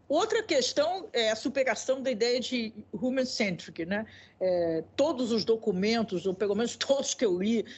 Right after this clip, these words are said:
da Europa, até na China, os documentos da China, todos sobre inteligência artificial, eles têm essa pegada. Inclusive, a proposta de regulamentação que tá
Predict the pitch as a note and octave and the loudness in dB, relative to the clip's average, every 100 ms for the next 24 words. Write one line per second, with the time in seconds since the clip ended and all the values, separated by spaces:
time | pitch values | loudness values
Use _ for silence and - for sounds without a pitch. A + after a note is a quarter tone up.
0 | - F3 F#3 F3 G3+ A3 - C4 D4 A#3+ | -8 0 0 2 2 0 -2 0 0 -2
1 | - - A3+ C4 G3+ D#3+ - _ F#3 G#3+ | -4 0 0 2 0 -2 -12 _ -2 -2
2 | G3+ G#3+ G#3+ D3+ - - A3+ G#3+ F3+ - | 0 -2 0 -2 -2 -2 0 0 -2 0
3 | E4+ D4 - D4+ A#3+ A#3+ A#3+ G#3+ E3 A3 | -2 -2 -2 -2 0 0 0 0 0 0
4 | A#3 G3 - - - G3 A#3+ C#4 - - | 0 -4 -6 -10 -2 0 2 0 -4 -20
5 | - - A3+ A#3+ C4 - _ _ B3 C4 | -6 0 2 0 -4 -6 _ _ 0 0
6 | C4 C4 D4 C4 G#3+ F#3 E3+ E3 F3+ G3+ | 0 -2 0 0 2 0 0 -2 -4 -4
7 | G3 A#3+ B3+ G#3+ A3+ G#3+ G#3 A3+ A3+ G#3+ | -2 0 0 0 -2 -2 0 -2 -2 -6
8 | G#3 G3+ G3 F#3+ F#3+ F3 G3+ F#3+ F3+ - | -4 -2 -2 -2 -4 -2 -4 -4 -6 -2
9 | F#3 | -2